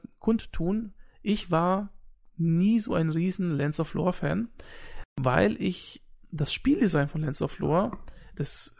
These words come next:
Gameplay als auch eben Benutzerführung so ziemlich casualisiert fand. Also ich war damals halt anders geprägt, ja, und ich habe mich von der Präsentation nicht so blenden lassen, sondern ich habe immer gedacht,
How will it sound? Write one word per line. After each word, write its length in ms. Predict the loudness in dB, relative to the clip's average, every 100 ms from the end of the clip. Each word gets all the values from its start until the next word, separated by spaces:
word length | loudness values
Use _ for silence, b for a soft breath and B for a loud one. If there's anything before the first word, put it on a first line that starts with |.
| 0
Gameplay 500 | 4 4 2 2 2
als 320 | 2 2 0
auch 260 | -4 -4 -6
eben 220 | 0 0 4
Benutzerführung 640 | 2 2 -2 0 -4 -2
so 160 | -4
ziemlich 560 | -4 -2 0 -2 -4 -18 _ _ -4
casualisiert 720 | 0 2 4 4 4 2 0
fand. 320 | -2 -4 -2
Also 320 | 0 2 0 B B B B -8
ich 200 | -6 -6 -8
war 400 | -12 -12 0 2
damals 280 | 4 4 2
halt 160 | 0 0
anders 340 | 0 2 2
geprägt, 560 | -4 -2 0 0 -2 -2
ja, 220 | 0 0
und 280 | -2 -6 -8
ich 440 | -12 -14 -18 -18 -20 -20 _ _ _ _
habe 220 | -4 0
mich 100 | 2
von 140 | 4 4
der 280 | 6 4 0
Präsentation 580 | -2 0 0 -2 2
nicht 140 | 2 2
so 80 | 0
blenden 340 | 2 0 0
lassen, 280 | -2 -2 -2
sondern 320 | 0 0 -2 B B B
ich 100 | -6
habe 100 | 0
immer 140 | 2 2
gedacht, 340 | 2 0